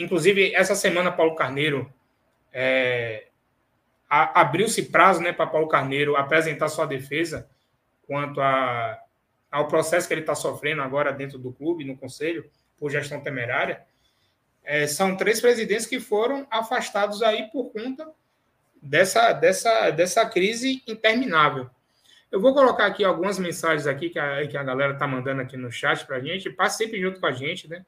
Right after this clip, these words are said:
Inscrevam-se aí no canal, deixe seu like, curtam os nossos vídeos, é,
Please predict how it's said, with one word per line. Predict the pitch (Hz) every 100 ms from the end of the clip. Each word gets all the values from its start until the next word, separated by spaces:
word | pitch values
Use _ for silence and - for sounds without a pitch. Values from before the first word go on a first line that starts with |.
| _ _ _ _ _
Inscrevam-se | 131 - 143 165 165 160
aí | 147
no | 147 139
canal, | 135 139 156
deixe | 151 160
seu | - 135
like, | 131 151 165 - 165 _ _ _ _ _ _ _ _ _ _ _ _ _
curtam | 165 202 196 208 190 - _ _
os | 135 139
nossos | 156 156 123
vídeos, | 131 170 190 185 - _ _ _ _ _ -
é, | 143 147 143 135 131 123 117 110